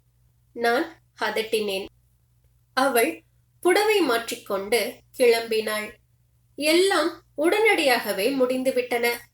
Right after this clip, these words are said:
அன்றே புது வீட்டுக்கு அட்வான்ஸ் கொடுத்துவிட்டுத்தான் திரும்பினோம்.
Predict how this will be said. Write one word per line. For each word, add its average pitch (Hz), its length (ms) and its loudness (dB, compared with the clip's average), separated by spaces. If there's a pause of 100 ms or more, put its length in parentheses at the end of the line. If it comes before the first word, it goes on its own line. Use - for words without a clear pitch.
(440)
அன்றே 285 520 0
புது 277 280 -4
வீட்டுக்கு 247 680 -2 (320)
அட்வான்ஸ் 302 560 -2
கொடுத்துவிட்டுத்தான் 247 920 -2
திரும்பினோம். 220 580 -4